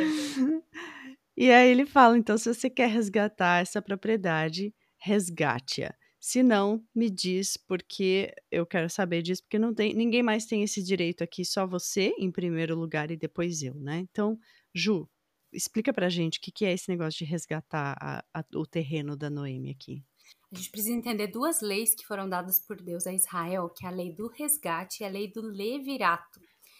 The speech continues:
Speaker 1: Nessa história de Ruth
Speaker 2: Uhum.
Speaker 1: aqui, tem uma mistura das duas, mas a situação poderia ser a seguinte, parece que, e parece que Boaz construiu o raciocínio dele por isso.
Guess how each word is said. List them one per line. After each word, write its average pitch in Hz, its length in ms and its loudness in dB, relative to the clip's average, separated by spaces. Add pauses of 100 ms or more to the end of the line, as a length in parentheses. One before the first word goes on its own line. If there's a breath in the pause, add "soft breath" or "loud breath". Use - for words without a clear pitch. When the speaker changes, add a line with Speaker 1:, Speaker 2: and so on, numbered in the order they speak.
(200 soft breath)
Speaker 1:
Nessa 277 280 0
história 202 360 0
de 180 120 -10
Ruth 170 300 -6
Speaker 2:
Uhum. - 20 -6
Speaker 1:
aqui, 190 520 -8 (800)
tem 196 160 -6
uma 202 140 -2
mistura 220 520 -2
das 233 240 -2
duas, 185 300 -4
mas 208 460 0
a 190 100 -6
situação 240 460 -4
poderia 233 340 -4
ser 247 180 -2
a 240 60 -6
seguinte, 226 580 0
parece 196 460 -4
que, 208 340 -10 (460 soft breath)
e 214 60 -12
parece 202 440 -2
que 208 100 -16
Boaz 196 400 0
construiu 214 720 -6 (280)
o 190 60 -18
raciocínio 196 500 2
dele 202 220 -6
por 247 220 -10
isso. 165 320 -6